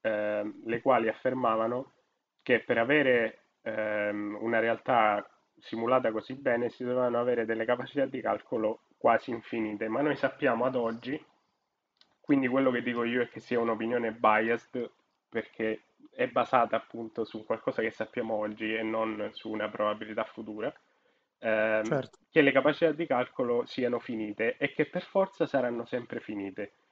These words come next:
Speaker 1: ma è una cosa che almeno noi del circolo informatico sappiamo non essere vera, perché già all'interno dei computer possiamo avere, per dire, anche se è una cretinata, me la perdoneranno,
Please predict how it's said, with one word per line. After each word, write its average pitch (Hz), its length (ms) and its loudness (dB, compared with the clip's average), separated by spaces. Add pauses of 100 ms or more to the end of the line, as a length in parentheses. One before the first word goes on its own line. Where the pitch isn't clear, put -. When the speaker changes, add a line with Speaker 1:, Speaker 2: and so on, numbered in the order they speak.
(220)
Speaker 1:
ma 175 160 6
è 131 40 6
una 160 160 2
cosa 127 320 0
che 107 300 -2 (380)
almeno 120 400 -2
noi 120 200 -2
del 110 160 -8
circolo 110 340 -6
informatico 113 580 0
sappiamo 117 440 -2
non 113 180 -4
essere 101 340 -6
vera, 110 320 -2
perché 107 420 -10
già 123 340 2 (360)
all'interno 120 500 -2
dei 117 120 -4
computer 127 500 -4
possiamo 117 400 -4
avere, 107 760 -2 (360)
per 110 260 -2
dire, 104 320 -4
anche 104 300 -4
se - 120 -8
è - 20 -4
una 104 140 -2
cretinata, 107 640 -6
me 113 100 -6
la 101 100 -4
perdoneranno, 98 800 -6